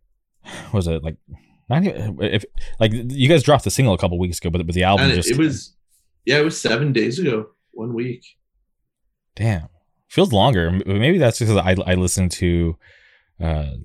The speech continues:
Speaker 1: the, the, the single so much, 'cause I watched that video, like, a million times.
Speaker 2: <laughs> Yeah, dude, thank you. Yeah, no, the,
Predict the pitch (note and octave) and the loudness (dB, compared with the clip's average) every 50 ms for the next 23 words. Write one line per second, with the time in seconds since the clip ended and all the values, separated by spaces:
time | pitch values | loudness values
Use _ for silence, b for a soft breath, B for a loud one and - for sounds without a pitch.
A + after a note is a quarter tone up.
0 | E2+ E2+ E2 F2 E2+ D2+ - D2+ C#2 - D#2+ E2+ - D#2+ F2 - - G#2+ G2+ F2+ | -8 -4 -2 0 -2 -2 -2 -6 -10 -10 -10 -10 -8 -6 -4 -2 0 0 2 0
1 | D#2 - - E2+ E2+ E2+ D#2+ D2+ - - F2+ F2 G2 G2 - F2+ E2+ D#2+ E2+ E2+ | 0 0 -2 -2 0 -2 -2 -4 -4 0 2 2 4 2 2 0 -2 0 -2 -2
2 | E2+ D#2 C#2+ C#2+ C#2+ D2 D#2 D#2+ D#2+ E2 E2 D#2+ D#2 D2 C2 - D#2 D2+ D2 D2 | -2 -2 -4 -6 -6 -8 -6 -4 -4 -2 -2 -2 -4 -6 -8 -8 -10 -10 -10 -12
3 | E2 - - _ _ _ _ _ _ _ _ C#3+ D3+ C#3 G3 F3 C#3+ - F#3+ F3+ | -14 -16 -20 _ _ _ _ _ _ _ _ 0 2 2 2 0 0 0 -2 -2
4 | F3+ - D3 C3+ - - - G#2+ G#2+ G#2+ - A2+ G#2+ G#2+ - B B C4+ D#4 B | -2 -2 -6 -6 -6 -6 -6 -6 -6 -6 -6 -6 -6 -6 -8 B B -12 -12 B
5 | B B B B C3+ B2+ B2 B2+ C3 B2+ A#2+ B2 A#2 A2 G#2 | B B B B -2 0 2 2 2 2 2 0 -2 -4 -6